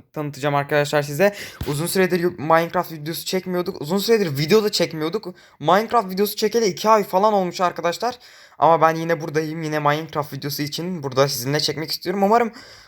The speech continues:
e, arkadaşlar şöyle bir düzene sokmak istiyorum. Her hafta, her hafta bir video, haftada bir video çekebilirsem çok güzel olur. E, bu arada yeni bir kanal açtım arkadaşlar. O yeni kanalın,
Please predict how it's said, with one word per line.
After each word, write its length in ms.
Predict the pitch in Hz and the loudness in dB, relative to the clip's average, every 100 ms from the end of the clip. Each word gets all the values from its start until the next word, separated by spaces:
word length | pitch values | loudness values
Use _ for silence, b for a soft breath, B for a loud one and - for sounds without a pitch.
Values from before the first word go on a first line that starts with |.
| B | B
e, 60 | 156 | 6
arkadaşlar 880 | 156 156 156 151 170 233 220 214 | 6 6 6 4 4 0 -4 -2
şöyle 320 | 196 196 196 175 | -4 -2 -4 -4
bir 80 | |
düzene 300 | 156 160 175 | -6 -4 -2
sokmak 280 | 190 196 147 | -4 -6 -10
istiyorum. 280 | - 147 147 | -6 -4 2
Her 60 | 151 | 4
hafta, 320 | 151 160 156 | 2 0 -4
her 400 | 143 143 151 151 | -4 -6 0 4
hafta 320 | 143 - 143 | 4 0 -8
bir 160 | 147 139 | -6 -8
video, 260 | - 131 | -6 -4
haftada 340 | 135 - 143 147 | -6 -4 -4 -4
bir 120 | 143 | -4
video 280 | 131 143 190 b b b | 0 0 -2 b b b
çekebilirsem 680 | - 165 180 170 170 165 147 | -8 -2 0 0 0 0 0
çok 300 | 147 170 175 | 2 0 0
güzel 180 | 165 175 | 0 4
olur. 400 | 170 180 202 - b b b b - | 4 4 0 -4 b b b b -2
E, 340 | 139 143 139 135 135 | 2 4 4 2 6
bu 120 | 202 | 6
arada 440 | 220 190 196 220 - b _ _ _ _ _ b b b | 6 4 2 2 -2 b _ _ _ _ _ b b b
yeni 280 | 139 175 202 | 4 6 6
bir 100 | 208 | 4
kanal 280 | 190 202 214 | 4 6 6
açtım 340 | 202 - 185 | 4 2 -2
arkadaşlar. 600 | 170 151 175 175 208 208 | -2 0 -4 -2 0 2
O 280 | 196 - 180 | 2 2 0
yeni 260 | 175 185 | 0 -2
kanalın, 540 | 196 202 185 196 190 | 0 2 2 0 -4